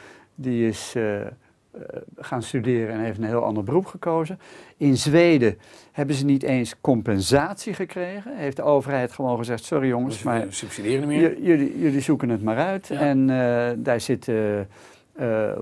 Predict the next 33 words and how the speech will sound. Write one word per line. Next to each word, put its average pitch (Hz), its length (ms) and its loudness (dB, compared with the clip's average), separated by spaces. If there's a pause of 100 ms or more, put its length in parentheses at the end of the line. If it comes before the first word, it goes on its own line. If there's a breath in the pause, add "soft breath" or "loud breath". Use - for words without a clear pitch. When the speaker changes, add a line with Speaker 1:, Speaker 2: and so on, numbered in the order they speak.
Speaker 1:
walvisgidsen 147 960 0
bij 139 480 2
en 120 100 -6
daar 117 100 -4
zitten 135 240 -4
natuurgidsen 147 760 -2
bij 139 420 2
en, 107 280 -4 (400 loud breath)
eh, 120 300 0 (1080)
I 170 80 0
C 127 200 -2
T'ers. 151 500 -2 (160)
Het, - 180 0
<laughs> 220 140 2 (180)
iedereen 226 320 4
heeft 165 220 4
toch 220 140 4
een 147 100 2
vak 269 240 -2
Speaker 2:
Ja, - 80 -6
Speaker 1:
gevonden. 123 340 2
Speaker 2:
gaan - 80 -8
we 110 100 -6
het 104 60 -6
anders 92 180 -8
doen. 85 140 -14 (240)
Speaker 1:
En 185 220 0
het - 180 0
is - 400 0 (220)
gewoon 170 320 0
Speaker 2:
Sorry. 160 120 4
Speaker 1:
mogelijk 226 380 4
gebleken. 101 540 -6